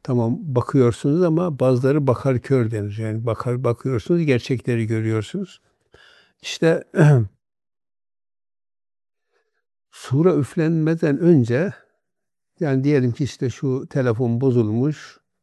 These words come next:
tamamen işe yaramaz hale gelmiş, tamir edildi, yapıldı, bitti.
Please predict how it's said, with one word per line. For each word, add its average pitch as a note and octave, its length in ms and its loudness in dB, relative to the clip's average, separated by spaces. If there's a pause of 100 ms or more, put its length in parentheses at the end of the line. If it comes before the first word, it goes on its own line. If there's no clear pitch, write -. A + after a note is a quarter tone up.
(280)
tamamen B2 580 2
işe C3 280 -4
yaramaz A#2+ 440 0
hale A#2 280 -2
gelmiş, A2+ 640 -4 (580)
tamir C3+ 380 0
edildi, A2+ 400 -2
yapıldı, A#2+ 580 -2
bitti. D3+ 520 -2